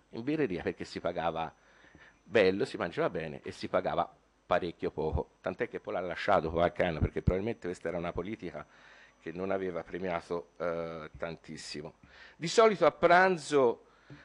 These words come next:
ero con Mauro Rosati, l'altro, e, e qui presento velocemente chi sono i, i, i cosiddetti gruppo della birreria, ripeto, dai documenti della procura. Mauro Rosati, mm, ah,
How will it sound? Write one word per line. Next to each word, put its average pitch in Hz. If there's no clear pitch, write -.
ero 123
con 113
Mauro 120
Rosati, 107
l'altro, 101
e, 73
e 104
qui 143
presento 110
velocemente 101
chi 92
sono 90
i, 65
i, -
i 87
cosiddetti 92
gruppo 107
della 90
birreria, 107
ripeto, 107
dai 92
documenti 107
della 95
procura. 85
Mauro 107
Rosati, 175
mm, 95
ah, 107